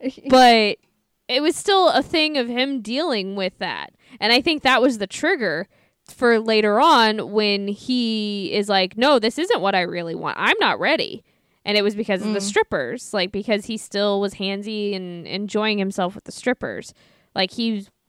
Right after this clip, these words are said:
Speaker 1: started to be probably worried around that time of, like,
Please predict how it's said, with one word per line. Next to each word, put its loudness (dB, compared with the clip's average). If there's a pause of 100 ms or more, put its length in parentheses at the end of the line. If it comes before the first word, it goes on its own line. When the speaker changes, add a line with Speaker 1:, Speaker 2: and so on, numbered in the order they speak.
(200)
Speaker 1:
started 0
to -4
be -8
probably -4
worried -2 (200)
around 0
that -4
time 0 (580)
of, 0
like, -2